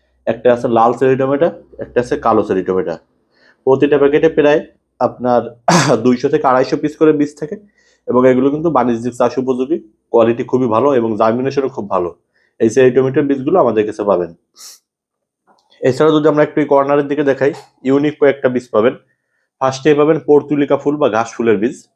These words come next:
আমাদের কিন্তু অনেকেই পর্তুলিকা ফুলের চাহিদা আছে বা পর্তুলিকা ফুল পছন্দ করেন, তারা কিন্তু এই বীজটা নিতে পারেন। এই পর্তুলিকা ফুলের বীজগুলো অনেক ভালো এবং কোয়ালিটি ফুল <clears throat> এবং প্রতিটা প্যাকেটে দুইশো থেকে আড়াইশো পিস করে বীজ থাকে। এরপরে পাবেন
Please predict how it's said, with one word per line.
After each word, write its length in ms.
আমাদের 320
কিন্তু 260
অনেকেই 360
পর্তুলিকা 420
ফুলের 220
চাহিদা 400
আছে 180
বা 120
পর্তুলিকা 460
ফুল 200
পছন্দ 380
করেন, 240
তারা 180
কিন্তু 260
এই 100
বীজটা 340
নিতে 200
পারেন। 220
এই 100
পর্তুলিকা 440
ফুলের 220
বীজগুলো 340
অনেক 180
ভালো 280
এবং 220
কোয়ালিটি 320
ফুল 180
<clears throat> 300
এবং 200
প্রতিটা 320
প্যাকেটে 300
দুইশো 320
থেকে 180
আড়াইশো 340
পিস 180
করে 180
বীজ 240
থাকে। 200
এরপরে 340
পাবেন 260